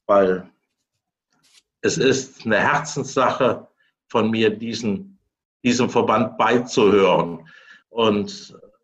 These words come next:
da muss man auch, da möchte ich auch nochmal drauf hinzugehen, es gibt hier nicht nur einen Vorstand, das ist einfach ein Vorstand, der gut arbeitet zusammen,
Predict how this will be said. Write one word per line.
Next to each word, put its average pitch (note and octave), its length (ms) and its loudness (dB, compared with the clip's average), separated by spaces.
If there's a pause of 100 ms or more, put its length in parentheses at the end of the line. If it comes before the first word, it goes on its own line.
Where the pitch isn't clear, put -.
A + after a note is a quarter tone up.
(580)
da A#2+ 260 4
muss C3+ 280 -2
man B2 120 2
auch, B2 540 2
da B2 160 2
möchte C3 300 0
ich - 100 -4
auch B2+ 240 0
nochmal B2 180 0
drauf A2+ 220 0
hinzugehen, G#2+ 460 0
es G2 160 -6
gibt B2+ 200 -4
hier A#2 120 0
nicht G#2+ 260 -6
nur G#2+ 160 0
einen G2 80 2
Vorstand, B2+ 720 0
das G#2+ 120 -2
ist - 600 -12 (100)
einfach B2 340 0
ein G#2+ 100 -2
Vorstand, A#2+ 760 0
der G#2+ 180 2
gut G#2+ 280 -8
arbeitet A#2+ 640 0
zusammen, A2 540 -4